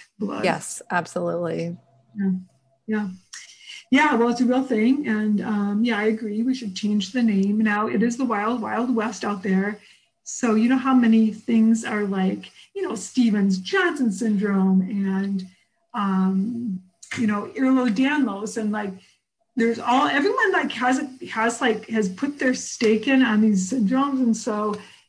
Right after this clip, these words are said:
Speaker 1: you know, we should have a, a name. We, we
Speaker 2: It should
Speaker 1: need
Speaker 2: be the Eglash Bodnar syndrome.
Speaker 1: Yes. Yeah. Yeah. I don't know if I want that one.
Speaker 2: This isn't, maybe not, maybe not the one that we want.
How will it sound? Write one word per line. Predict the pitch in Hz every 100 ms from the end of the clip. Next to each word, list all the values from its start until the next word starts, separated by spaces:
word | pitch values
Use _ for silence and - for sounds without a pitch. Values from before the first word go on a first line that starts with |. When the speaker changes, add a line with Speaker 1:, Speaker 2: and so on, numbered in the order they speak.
| -
Speaker 1:
you | 247
know, | 233
we | 220 247
should | 262 381 -
have | 311 285
a, | 233 190 - -
a | 233
name. | 220 226 311 - 185 - 254
We, | 226
we | 262
Speaker 2:
It | 302
should |
Speaker 1:
need | 294
Speaker 2:
be | 254
the | 233 220 - - _ _ -
Eglash | 226 226 226 214 214 214 -
Bodnar | 214 208 202 185 180
syndrome. | - 185 170 165 175 175 _ _ -
Speaker 1:
Yes. | 226 185 185 - -
Yeah. | 240 202 185 - _ -
Yeah. | 226 233 - - - _
I | 339
don't | 359
know | 233
if |
I |
want | 220 196 190 - _ 214
that | 208 220
one. | 247 196 214
Speaker 2:
This | 311
isn't, | 359 339 294
maybe | 254 254 240
not, | 226 220 -
maybe | 226 214 220
not | 214 214 196
the | 202
one | 202 190
that | 196
we | -
want. | 196 190 214